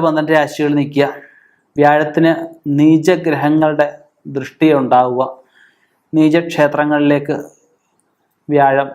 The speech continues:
മാറുന്ന അവസരങ്ങൾ, ദശ, അപഹാരം, ഗോചരം ഒക്കെ നമ്മൾ ചിന്തിക്കണം. അങ്ങനെയൊക്കെ ചിന്തിച്ച് കഴിയുമ്പോൾ ആൾക്ക് നല്ല സമയമായിട്ടും ഗുണം കിട്ടുന്നില്ല. പറഞ്ഞ വ്യാഴം ദോഷസ്ഥാനത്ത് നിൽക്കുന്നതുകൊണ്ടാവാം.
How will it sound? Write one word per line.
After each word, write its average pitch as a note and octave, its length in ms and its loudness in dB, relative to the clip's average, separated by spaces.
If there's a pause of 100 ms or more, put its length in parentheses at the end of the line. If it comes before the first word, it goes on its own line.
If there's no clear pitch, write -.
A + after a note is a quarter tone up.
(120)
മാറുന്ന C3+ 380 0
അവസരങ്ങൾ, B2 460 -6 (680)
ദശ, D3 180 -2 (280)
അപഹാരം, C#3+ 540 0
ഗോചരം C#3 380 0 (160)
ഒക്കെ C#3+ 220 -6
നമ്മൾ C3 160 0 (100)
ചിന്തിക്കണം. A#2 420 -4 (600)
അങ്ങനെയൊക്കെ D#3 420 2
ചിന്തിച്ച് D3 340 0
കഴിയുമ്പോൾ C3+ 380 2 (840)
ആൾക്ക് D3+ 300 0 (240)
നല്ല D3 260 2
സമയമായിട്ടും C#3 720 0 (540)
ഗുണം C3+ 220 0
കിട്ടുന്നില്ല. A#2 380 -8 (720)
പറഞ്ഞ F3 280 2
വ്യാഴം D#3+ 360 2
ദോഷസ്ഥാനത്ത് D3 500 -2
നിൽക്കുന്നതുകൊണ്ടാവാം. B2+ 680 -2